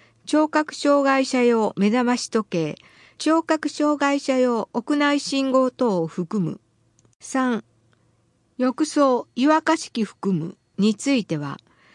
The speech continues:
実施主体が必要と認める場合には、浴槽及び湯沸かし器を個々の種目として給付できるものとする。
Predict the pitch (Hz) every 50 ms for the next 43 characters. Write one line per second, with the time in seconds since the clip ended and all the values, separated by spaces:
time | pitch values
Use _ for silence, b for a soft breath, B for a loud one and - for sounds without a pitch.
0 | b b b b b b 214 214 262 - - 320 311 - 320 320 - 262 240 190
1 | 180 175 165 156 160 - - - - - - 277 294 320 311 302 - 294 285 277
2 | 262 269 262 262 262 247 240 233 226 240 233 233 226 220 214 214 196 180 165 151
3 | 160 - b b b b b b - 247 247 233 - 285 - - - 285 277 269
4 | 262 - - - 285 269 247 233 185 185 175 165 - - - 220 254 - 208 -
5 | 311 311 311 - - - - 202 202 190 175 170 - - 330 - 339 320 269 233
6 | 214 - 196 196 208 220 - - - - 208 214 - - - - 208 202 - -
7 | - - - 277 302 294 294 262 226 262 240 - 254 247 240 214 180 170 185 190
8 | 190 - 170 156 - - 147 147 - -